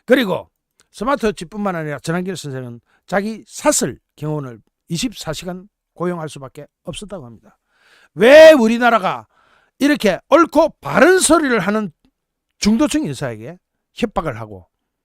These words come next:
자기 경비를 들여서 자기 돈 쓰고 사설 경호원을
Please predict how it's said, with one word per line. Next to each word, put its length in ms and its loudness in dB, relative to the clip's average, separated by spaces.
자기 360 0
경비를 440 0
들여서 340 -6
자기 360 4
돈 140 -2
쓰고 380 -2
사설 460 0
경호원을 680 -2